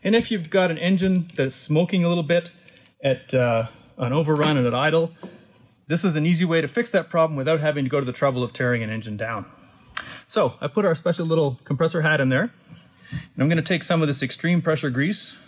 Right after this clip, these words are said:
Just lube up the, lube up the threads. No point in tearing our nice little tool apart. Make sure you get this seated in properly. It's at a, it's at quite an angle, so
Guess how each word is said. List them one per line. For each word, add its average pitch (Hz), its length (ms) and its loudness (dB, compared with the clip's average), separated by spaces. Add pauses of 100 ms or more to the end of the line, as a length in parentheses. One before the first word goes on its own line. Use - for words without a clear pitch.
(1300)
Just - 440 -4
lube 123 240 0
up 120 160 0
the, 117 220 -2 (160)
lube 127 100 0
up 120 140 0
the 131 60 -16
threads. 196 300 0
No 127 100 -2
point 135 220 -4
in 123 60 -8
tearing 135 300 0
our 120 80 2
nice 120 180 -2
little 120 180 -4
tool 185 240 0
apart. 196 320 -2 (2500)
Make 170 120 -2
sure 202 120 0
you 170 80 0
get 165 160 -2
this 127 180 0
seated 135 280 0
in 127 100 4
properly. 117 360 -4
It's - 80 -6
at 170 80 2
a, 117 160 0 (100)
it's - 160 -6
at - 100 -4
quite 190 160 0
an 131 80 2
angle, 220 360 0 (600)
so - 300 0